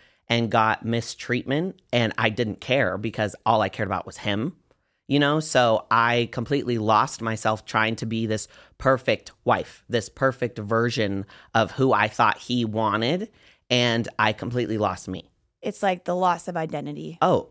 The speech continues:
Speaker 1: absolutely. Absolutely. And I've mentioned this previously to friends, you know,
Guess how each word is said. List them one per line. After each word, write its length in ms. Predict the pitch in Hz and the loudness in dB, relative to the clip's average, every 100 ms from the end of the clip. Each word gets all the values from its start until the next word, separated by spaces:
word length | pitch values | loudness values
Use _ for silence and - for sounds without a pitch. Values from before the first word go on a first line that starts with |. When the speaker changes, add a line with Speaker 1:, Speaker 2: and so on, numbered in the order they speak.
| - | 0
Speaker 1:
absolutely. 680 | 127 120 113 123 92 80 - _ - | 0 2 -2 -2 -2 -8 -16 _ 4
Absolutely. 680 | 165 165 - 127 151 110 101 | 4 2 -2 0 0 -2 0
And 300 | 127 120 - - - _ - | 2 2 -4 -12 -20 _ 4
I've 220 | 139 139 | 4 4
mentioned 500 | 139 135 139 139 127 | 4 4 2 -2 0
this 320 | 123 120 - - - | 2 0 -4 -14 -4
previously 500 | 143 135 127 127 120 | -2 0 -2 -2 -2
to 80 | |
friends, 560 | 110 - 120 123 117 - | -2 0 2 2 -2 -4
you 120 | 113 | -4
know, 300 | 110 104 104 | -2 -2 -4